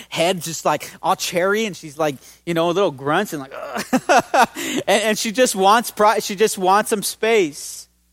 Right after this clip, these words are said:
"Where are you, Hope? Where are you?" Genesis chapter three, verse nine, God is telling Adam, "Where are you, Adam? Where are you, Eve?"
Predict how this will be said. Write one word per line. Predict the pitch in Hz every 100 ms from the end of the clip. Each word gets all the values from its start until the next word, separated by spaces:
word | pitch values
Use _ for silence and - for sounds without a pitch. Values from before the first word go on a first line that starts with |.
| _ _ _ _ _ _
"Where | 190
are | 277 359
you, | 339 214
Hope? | 190 247 311 - - _ _ _ _ _ _ _ _ _ _ _ _ _ _
Where | 196 233
are | 370
you?" | 208 147 110 _ _ _ _ _ _ _ 190
Genesis | 233 233 -
chapter | 214 214
three, | 196 226
verse | 214 208 -
nine, | 202 175
God | 156 196 226
is | 214
telling | 220 202
Adam, | 196 196 - 349
"Where | 233 294
are | 302 330 349 339
you, | 277 226 190
Adam? | 196 196 190 190 - _ _ _ _ _ _ _ _ _ _
Where | 214 285
are | 294 285 320 349 339
you, | 269 214
Eve?" | 220 233 208 -